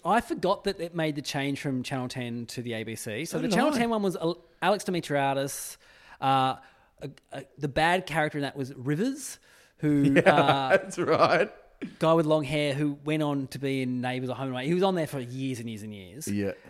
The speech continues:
Speaker 1: And then they went to, uh, A B C, and A B C, um, had Drazik,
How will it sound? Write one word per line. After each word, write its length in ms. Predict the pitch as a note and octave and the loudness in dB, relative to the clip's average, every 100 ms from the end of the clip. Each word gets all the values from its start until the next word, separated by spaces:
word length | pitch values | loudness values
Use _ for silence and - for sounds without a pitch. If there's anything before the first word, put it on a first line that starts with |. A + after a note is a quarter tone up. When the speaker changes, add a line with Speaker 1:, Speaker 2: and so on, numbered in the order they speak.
| - | -4
Speaker 1:
And 180 | C#3+ | 0
then 180 | E3 G#3+ | 2 2
they 120 | A#3 | 2
went 160 | G#3+ F3+ | 0 -2
to, 400 | - F3 E3 D3 - | 0 2 2 0 -4
uh, 540 | D3+ C#3+ C#3 C3 B2+ A#2+ _ _ _ - | -4 -2 -2 -4 -6 -10 _ _ _ -2
A 120 | D3+ | 0
B 140 | C#3+ | 0
C, 680 | B2 D3 C#3+ A#2+ F2+ D#3+ G3 _ _ _ _ - | -2 -2 0 -2 -6 -12 -14 _ _ _ _ -10
and 120 | C3+ | -4
A 140 | C#3 | -2
B 140 | D3 C3+ | 0 -2
C, 760 | - C#3+ C3 B2+ B2+ A#2+ A#2+ - | -2 -2 0 -2 -4 -8 -10 -8
um, 640 | B2+ B2 A#2 A2 G2+ G2 - _ - | -6 -6 -6 -8 -10 -14 -20 _ -16
had 280 | C3+ B2 A2+ _ _ D3 | -8 -6 -8 _ _ -8
Drazik, 540 | C#3+ C3+ C3 C3+ - | -2 0 0 -6 -8